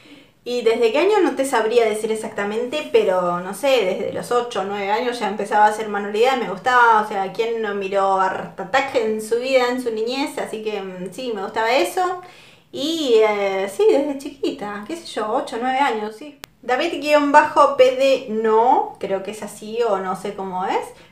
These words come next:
Pero bueno, dice, "¿A qué edad te hiciste tu primer tatuaje y cuál es?".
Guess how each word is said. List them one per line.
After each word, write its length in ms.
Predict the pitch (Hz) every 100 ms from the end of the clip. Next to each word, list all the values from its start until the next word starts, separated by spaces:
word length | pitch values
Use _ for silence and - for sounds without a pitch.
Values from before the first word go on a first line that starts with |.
| -
Pero 160 | - 190
bueno, 200 | 202 190
dice, 420 | 220 269 247 -
"¿A 160 | 247 240
qué 140 | 311
edad 240 | 349 392
te 80 | -
hiciste 400 | 339 339 339 381
tu 200 | 370 339
primer 420 | 302 262 277 294
tatuaje 580 | 277 240 262 - 330 - 233
y 120 | 226
cuál 220 | 233 185
es?". 220 | 170 -